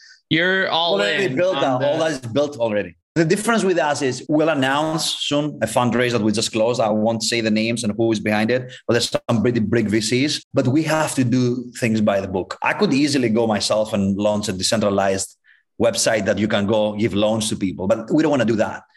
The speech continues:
Speaker 2: We wanna do every-, we have to do everything by the book. We have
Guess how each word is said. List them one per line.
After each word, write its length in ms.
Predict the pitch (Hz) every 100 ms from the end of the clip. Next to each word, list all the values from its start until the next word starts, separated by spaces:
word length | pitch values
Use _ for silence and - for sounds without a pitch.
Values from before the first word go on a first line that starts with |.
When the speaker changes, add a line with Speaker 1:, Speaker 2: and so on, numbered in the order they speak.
| _ -
Speaker 2:
We 100 | 123
wanna 180 | 135
do 120 | 127 135
every-, 180 | 135
we 80 | 135
have 160 | 131 -
to 60 | 135
do 60 |
everything 280 | 131 127 135
by 140 | 123 123
the 80 |
book. 340 | 120 120 123 - _ - - - -
We 80 | 123
have 540 | 120 110 - -